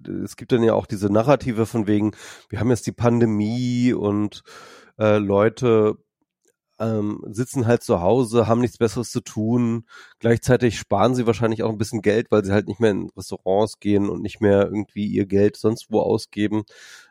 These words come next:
äh, wenn, während sie Homeoffice machen, sondern, ähm, äh, haben da jetzt irgendwie so ein bisschen Spielgeld über und, äh, äh, die packen das jetzt halt einfach irgendwie in den Finanzmarkt und damit, äh, spekulieren die jetzt einfach rum, stecken es in Krypto in,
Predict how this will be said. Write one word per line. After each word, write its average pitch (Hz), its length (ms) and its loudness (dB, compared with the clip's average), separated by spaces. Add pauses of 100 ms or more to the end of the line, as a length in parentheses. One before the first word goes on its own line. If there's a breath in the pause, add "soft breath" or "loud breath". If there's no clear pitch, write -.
(140)
äh, 101 300 2
wenn, 104 280 2
während 110 240 -2
sie 104 100 -4
Homeoffice 104 580 -2
machen, 110 280 0
sondern, 101 380 0 (600 loud breath)
ähm, 104 360 2 (120)
äh, 104 120 -8 (100)
haben 104 160 -4
da 117 80 4
jetzt 113 160 2
irgendwie 110 160 -12
so 104 100 -6
ein 107 60 -6
bisschen 110 300 -4
Spielgeld 113 580 -2
über 110 340 2
und, 104 380 -2
äh, 104 380 2
äh, 101 80 2
die 104 80 -10
packen 113 340 -2
das 104 140 0
jetzt 107 240 0
halt 101 180 0
einfach 107 300 -6
irgendwie 104 240 -6
in 101 60 0
den 104 120 2
Finanzmarkt 98 960 0
und 92 140 -8
damit, 98 440 -6
äh, 101 80 -2
spekulieren 101 500 -2
die 110 60 0
jetzt 101 200 2
einfach 101 320 -4
rum, 107 320 0 (360 loud breath)
stecken 127 260 -2
es - 100 -8
in 139 120 0
Krypto 147 760 4
in, 117 240 2